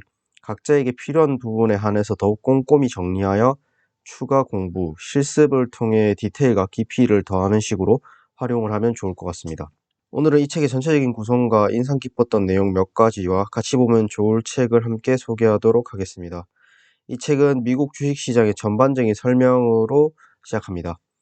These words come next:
미국 주식시장이 어떤 구조로 되어 있고 어떤 특징을 가지며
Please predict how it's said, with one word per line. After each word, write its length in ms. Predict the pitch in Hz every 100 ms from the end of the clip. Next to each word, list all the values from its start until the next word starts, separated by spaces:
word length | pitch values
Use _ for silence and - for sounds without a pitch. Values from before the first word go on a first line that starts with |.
| _ _ _ -
미국 300 | 135 180 180
주식시장이 840 | 147 143 151 - - 131 135 113
어떤 480 | 98 - 143 151 147
구조로 400 | - 131 147 135
되어 240 | 127 101
있고 460 | 98 - - 123 107
어떤 400 | 95 110 113 113
특징을 380 | 135 - 127 110
가지며 440 | 104 98 107 135